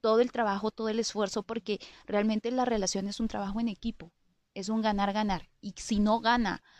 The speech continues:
uno de los dos, por ende dice, "Pues yo ya no sé qué diablos hago aquí, bye", ¿no?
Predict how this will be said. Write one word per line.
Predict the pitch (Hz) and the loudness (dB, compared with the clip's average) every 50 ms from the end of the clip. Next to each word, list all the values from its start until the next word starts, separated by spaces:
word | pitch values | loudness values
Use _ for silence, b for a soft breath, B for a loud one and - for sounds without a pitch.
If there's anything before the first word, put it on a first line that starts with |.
| B B B B | B B B B
uno | - 226 220 233 254 | -4 -2 0 2 2
de | 240 | 2
los | 226 196 185 | 2 2 0
dos, | 208 220 - - | 0 -2 -2 -2
por | - 214 202 | -2 -2 0
ende | 196 196 190 214 | 0 0 0 0
dice, | 226 220 - 202 202 | -2 -2 -2 -4 -4
"Pues | - - - - | -4 -10 -16 -16
yo | - - - | -16 -18 -10
ya | 170 180 180 170 | -2 -2 -2 0
no | 190 196 | -2 -4
sé | - - 208 - | -4 -4 -6 -6
qué | - - 220 | -4 -4 -2
diablos | 202 196 180 170 175 175 - - | -2 -2 -2 -4 -4 -8 -10 -10
hago | - - - _ | -14 -16 -18 _
aquí, | _ - - _ _ | _ -20 -20 _ _
bye", | 160 156 165 165 - _ _ _ _ _ _ _ _ _ _ _ _ - | -8 -6 -6 -6 -6 _ _ _ _ _ _ _ _ _ _ _ _ -8
¿no? | 175 170 170 175 - 302 | -4 -2 -2 -2 -2 -4